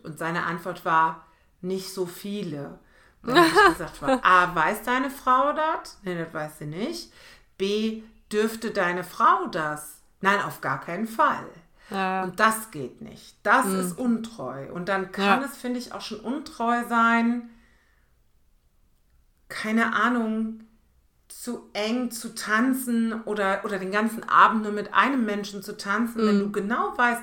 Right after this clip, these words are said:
Speaker 1: ich könnte das nicht ertragen, wenn mein Partner das macht. Weil dann
Speaker 2: Genau.
Speaker 1: wird's hintergehen irgendwie.
Speaker 2: Ja, ja, sehe ich genauso.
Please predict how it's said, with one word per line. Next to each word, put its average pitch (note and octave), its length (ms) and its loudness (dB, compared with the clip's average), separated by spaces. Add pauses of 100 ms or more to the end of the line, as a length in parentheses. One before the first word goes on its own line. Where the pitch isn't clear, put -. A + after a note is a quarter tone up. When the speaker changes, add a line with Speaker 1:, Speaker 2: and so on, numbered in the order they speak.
Speaker 1:
ich C#4 200 -8
könnte C#4 280 -4
das - 220 -10
nicht C#4+ 420 -8
ertragen, G#3 640 -4
wenn F3+ 140 -6
mein F3 200 -10
Partner G#3 360 -4
das - 240 -12
macht. A3 480 -6 (180)
Weil E3+ 120 -6
dann G3+ 160 -4
Speaker 2:
Genau. F3+ 320 0
Speaker 1:
wird's F3 140 -12
hintergehen E3 760 -6
irgendwie. D3 480 -12 (1120)
Speaker 2:
Ja, G#3+ 280 6 (560)
ja, G3+ 220 -2 (520)
sehe G3 200 -4
ich G3 120 -6
genauso. F3+ 560 -4